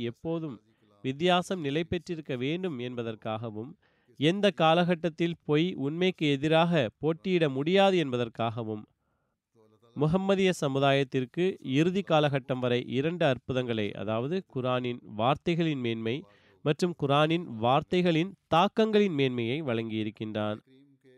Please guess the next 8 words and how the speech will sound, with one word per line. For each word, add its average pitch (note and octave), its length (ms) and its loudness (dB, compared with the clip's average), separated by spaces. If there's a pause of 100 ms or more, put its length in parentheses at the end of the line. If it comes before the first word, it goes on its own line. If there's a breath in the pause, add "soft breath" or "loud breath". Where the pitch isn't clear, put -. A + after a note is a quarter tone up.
(1160)
அதாவது D3+ 440 6 (120)
ஒரு C3 240 6
வேதத்தின், D3 640 4 (640)
திருக்குரானின் G#3+ 640 4
மேன்மையாகும், A2 720 0 (400)
அந்த E3+ 300 0
வேதத்தின் D3 600 2 (100)
ஒரு D3+ 220 4